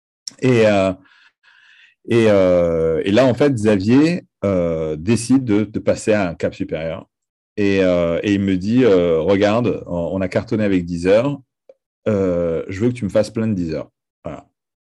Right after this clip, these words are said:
Donc, euh, viens, on investit dans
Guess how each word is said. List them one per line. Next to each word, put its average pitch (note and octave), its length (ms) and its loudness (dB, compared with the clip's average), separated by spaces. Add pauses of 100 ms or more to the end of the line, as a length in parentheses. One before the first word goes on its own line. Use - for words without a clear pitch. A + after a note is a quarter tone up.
Donc, G2 360 -4
euh, F#2+ 220 2
viens, A2+ 240 0
on C3 100 0
investit A2+ 760 -2
dans F2+ 460 -4